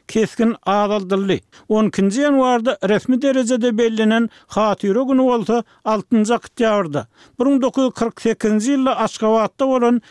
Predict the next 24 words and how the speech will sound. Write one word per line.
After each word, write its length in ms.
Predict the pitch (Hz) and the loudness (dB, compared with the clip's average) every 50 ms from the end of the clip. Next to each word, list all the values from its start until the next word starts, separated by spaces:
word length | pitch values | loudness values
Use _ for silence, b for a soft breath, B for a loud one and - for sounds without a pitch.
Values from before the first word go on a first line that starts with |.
| b b | b b
tebigy 400 | - - 226 226 226 226 226 240 247 | -4 -2 0 0 2 2 0 0 0
bedbagçylygyň, 800 | 269 269 262 - _ 247 233 208 185 - - 185 190 180 160 156 151 b b b b b b b | 0 -2 -2 -2 _ 0 0 0 0 -2 -2 0 2 2 2 0 -4 b b b b b b b
ýer 200 | 185 220 269 285 | 0 0 0 0
ýanmasynyň 600 | 269 277 285 277 269 262 254 247 - 240 233 247 247 208 185 | 0 0 0 2 2 2 0 0 2 2 2 2 0 0 0
gününe 380 | 220 220 214 214 214 214 240 269 | 0 2 2 4 2 2 2 2
bellenýär 560 | 277 269 247 240 254 247 247 240 240 233 226 226 | 2 0 0 2 2 2 2 2 2 0 2 2
we 160 | 226 233 247 - - _ | 0 0 0 -2 -6 _
milli 300 | 185 208 208 208 240 269 | -4 -4 -2 0 0 2
medeniýet 540 | 269 269 247 - _ 240 226 226 233 233 - _ _ - | 2 2 0 -2 _ -4 -2 -2 -2 -2 -4 _ _ -4
rus 240 | 190 247 277 262 - | -2 -2 -2 -2 -2
goşunlarynyň 680 | - 254 254 - - 254 240 233 233 220 233 240 226 208 | -2 -2 -2 0 0 0 2 2 2 2 0 0 0 0
Gazabatda 640 | 208 208 208 214 220 208 202 208 185 - _ - 262 | -2 -2 0 0 0 0 0 -2 -2 -4 _ -2 0
we 180 | 247 254 247 233 196 190 | 2 2 0 0 0 0
Gökdepe'de 640 | 214 220 214 196 - _ 220 190 - 220 214 202 233 | 0 2 2 0 0 _ -4 -2 0 0 0 0 0
amala 380 | 190 190 190 190 196 214 277 277 | 0 0 0 2 0 0 0 0
aşyran 360 | 247 - 233 226 233 240 233 B B B B B B - | 0 0 0 0 2 0 0 B B B B B B -2
rekimsiz 500 | 214 208 214 - - 214 185 - 277 285 269 | 0 0 0 0 0 -2 -2 -2 -2 -4 -2
gyrgynçylyklar 680 | 233 254 269 254 262 233 - 247 247 - - 254 240 214 | -2 -2 0 0 0 0 0 -2 -4 -2 -2 0 0 2
hakynda 540 | 185 220 - - 202 214 214 220 233 247 b b b b b _ | 0 -2 -2 0 0 2 2 2 0 -2 b b b b b _
Sowet 420 | - 190 214 254 285 - _ _ | -2 -2 0 0 -2 -4 _ _
döwründe 420 | 277 262 254 254 240 254 240 240 233 | 0 2 2 2 2 2 2 2 0
eýleýän 640 | 220 226 233 233 226 214 208 214 214 214 220 220 - - _ | 0 0 2 2 2 2 2 2 2 0 -2 -4 -6 -8 _
berk 260 | 170 220 277 285 - - _ _ | -2 0 0 0 -2 -8 _ _
dymmak 300 | 240 233 233 226 240 - | 0 2 2 2 2 0